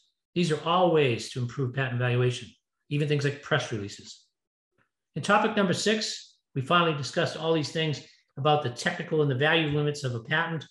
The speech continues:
and how you can use it to direct current and future strategy. Patent valuations certainly impact patent committees, patent continuation strategies, where to invent in the future, improving business directions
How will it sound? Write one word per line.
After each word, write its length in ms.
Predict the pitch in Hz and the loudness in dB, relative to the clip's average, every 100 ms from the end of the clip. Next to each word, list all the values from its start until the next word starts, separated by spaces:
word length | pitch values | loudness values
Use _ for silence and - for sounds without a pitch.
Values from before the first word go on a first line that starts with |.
| _ _ _ | _ _ _
and 100 | 123 | -2
how 80 | 139 | 2
you 80 | 143 | 2
can 160 | 135 127 | 2 0
use 180 | 147 | 0
it 120 | 143 123 | -2 -6
to 160 | 123 | -8
direct 360 | - 135 131 - | -2 -2 -2 -4
current 240 | 143 139 120 | 0 0 -2
and 100 | 135 | -6
future 220 | 120 - | -8 -8
strategy. 600 | - 147 147 147 147 - _ _ - - _ - | -2 0 0 -2 -6 -12 _ _ -20 -20 _ -2
Patent 220 | 165 151 | 0 4
valuations 680 | 156 151 160 143 147 123 - | 6 6 6 4 -2 -4 -4
certainly 380 | - 190 175 165 | -2 0 0 0
impact 400 | 143 160 147 - - _ - | 2 2 2 -4 -18 _ -6
patent 280 | 123 127 120 | -4 -4 -2
committees, 520 | 156 170 123 - - | 2 4 2 0 -6
patent 240 | 143 127 | -6 -6
continuation 500 | - 139 127 185 156 | -6 -2 2 2 0
strategies, 560 | 127 123 107 98 - - _ _ _ _ - | -6 -6 -8 -10 -20 -20 _ _ _ _ -2
where 180 | 160 170 | 0 2
to 120 | 160 | 0
invent 220 | 147 156 | 0 0
in 80 | 147 | -2
the 80 | 120 | -2
future, 380 | 180 180 98 - _ - | -2 -2 -6 -12 _ -6
improving 360 | 143 190 170 139 | 0 2 2 2
business 300 | 185 185 127 | 2 0 0
directions 520 | 127 113 107 - | -2 -2 -8 -14